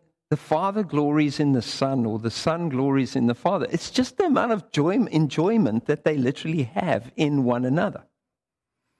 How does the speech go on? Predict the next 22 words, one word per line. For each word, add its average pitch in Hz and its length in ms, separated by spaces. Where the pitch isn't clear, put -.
So 160 80
notice 185 380
this. - 340
His 139 160
prayer 208 300
starts 190 400
with 143 140
the 139 80
glory 170 480
of 127 160
God 135 280
in 101 180
Jesus 156 600
and 127 220
ends 143 400
with 123 160
the 127 80
glory 120 460
of 107 140
God 101 280
in 90 120
us. - 400